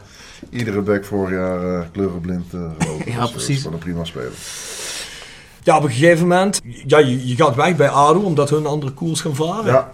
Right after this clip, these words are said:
Speaker 3: Ja, zoals je zegt, Fons Groenendijk is inmiddels ook verdwenen. Op een gegeven moment kom je in contact met Roda. Hoe gebeurt dat?
Speaker 1: Nou, dat was eigenlijk al heel snel. In, eh, in januari ergens al, dat ik contact kreeg met Roland Hogenelst.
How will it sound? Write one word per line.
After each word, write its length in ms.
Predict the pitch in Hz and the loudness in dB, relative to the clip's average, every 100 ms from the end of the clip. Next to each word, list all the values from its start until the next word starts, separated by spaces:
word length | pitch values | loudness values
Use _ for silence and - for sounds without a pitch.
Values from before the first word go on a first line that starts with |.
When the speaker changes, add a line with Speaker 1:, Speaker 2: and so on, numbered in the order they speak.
| - | -10
Speaker 3:
Ja, 280 | - 135 101 | 0 0 0
zoals 300 | 104 123 - | -4 -4 -4
je 60 | |
zegt, 240 | 117 127 120 | -4 -4 -4
Fons 220 | 143 131 | -6 -6
Groenendijk 440 | 151 127 123 123 | -4 -4 -2 -4
is 120 | 123 117 | -4 -4
inmiddels 320 | 123 120 107 | -2 -4 -4
ook 140 | 120 | -6
verdwenen. 520 | 113 120 127 143 175 - - - - - - _ | -6 -6 -4 -4 -8 -12 -20 -20 -20 -20 -20 _
Op 80 | 127 | -4
een 100 | 127 | -4
gegeven 420 | 117 135 135 131 | -2 -2 -2 -2
moment 240 | 143 147 143 | -4 -4 -6
kom 120 | 151 | -8
je 60 | |
in 60 | 143 | -8
contact 340 | 143 135 147 165 | -8 -8 -8 -6
met 100 | 123 | -6
Roda. 260 | 156 131 | -4 -4
Hoe 140 | 113 123 | -4 -6
gebeurt 340 | 123 127 120 | -6 -8 -8
dat? 260 | - 73 - - - - - - - | -16 -18 -20 -20 -20 -20 -20 -20 -2
Speaker 1:
Nou, 140 | 135 | 0
dat 100 | 113 | 0
was 140 | 120 | -2
eigenlijk 300 | 120 135 123 | 0 0 2
al 60 | 107 | 0
heel 160 | 104 117 | 0 -2
snel. 460 | - 113 123 143 - - - | -4 -4 -2 -4 -10 -18 -14
In, 260 | 110 101 101 | -10 -6 -4
eh, 360 | 98 95 95 95 | -2 -2 -4 -4
in 60 | 98 | -2
januari 500 | 98 95 98 110 117 120 | -2 2 2 2 -2 -4
ergens 200 | 110 113 | -6 -4
al, 140 | 117 | -4
dat 120 | 107 | -4
ik 60 | 101 | -6
contact 360 | 101 95 95 95 | -8 -8 -8 -6
kreeg 140 | 95 | -8
met 120 | 92 | -8
Roland 280 | 85 95 92 | -6 -4 -4
Hogenelst. 600 | 87 90 107 113 135 - | -4 -6 -8 -10 -12 -18